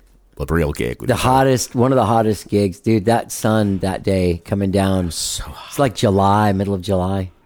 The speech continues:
Speaker 1: So hot.
Speaker 2: Um, what was I gonna ask you?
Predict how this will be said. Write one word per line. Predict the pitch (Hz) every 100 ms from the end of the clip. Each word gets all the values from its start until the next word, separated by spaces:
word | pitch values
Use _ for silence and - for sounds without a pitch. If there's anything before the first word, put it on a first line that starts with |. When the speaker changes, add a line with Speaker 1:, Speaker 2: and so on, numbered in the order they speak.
| - - -
Speaker 1:
So | - - -
hot. | - - - _
Speaker 2:
Um, | 143 143 131 113 107 - _ _ _ _ _ _ _ _ _ - - - - -
what | - 156
was | 170
I | 165
gonna | 139 127 -
ask | 127 -
you? | 98 80